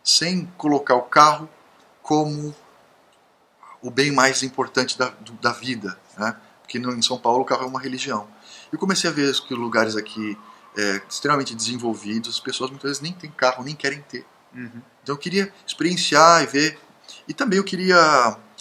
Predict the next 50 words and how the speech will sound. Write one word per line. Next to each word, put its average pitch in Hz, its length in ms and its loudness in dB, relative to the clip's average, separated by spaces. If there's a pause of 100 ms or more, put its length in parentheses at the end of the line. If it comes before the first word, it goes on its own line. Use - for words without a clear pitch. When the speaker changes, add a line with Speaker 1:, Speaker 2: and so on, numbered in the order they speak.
(920)
Speaker 1:
eu - 60 -20
também 156 160 -2
sofri 156 240 -4
assalto 147 440 2
no 113 60 -4
Brasil, 107 440 -2 (140)
eu 120 100 -10
também 139 220 -6
queria 143 240 -2
ter 147 240 -2
a 196 60 8
oportunidade 131 540 -2
de - 60 -12
viver 139 180 -8
num 139 120 -6
lugar 135 300 4
onde 135 460 -10 (840)
não 156 120 -8
tem 165 180 0
essa 156 160 -4
violência. 104 520 -4 (260)
Então 120 180 -2
Speaker 2:
Uhum. 135 60 -2
Speaker 1:
eu 139 40 2
acho - 180 2
que - 80 -10
isso - 140 -8
me 139 60 -10
motivou. 139 560 -8 (380)
Eu 156 120 2
comecei 196 280 2
a - 40 -10
perceber 139 360 -2
que - 80 -2
seria 147 300 4
legal 156 500 8
levar 113 580 4 (180)
essa - 160 -6
experiência 127 640 -4 (880)
para 160 100 -2
as 165 60 -2
pessoas 165 260 -4
que - 100 -6
não 170 140 -4
tinham 160 140 -6
oportunidade 147 760 4
ou 139 60 -4
que 139 120 -12
não 139 140 -6
tinham 120 760 -4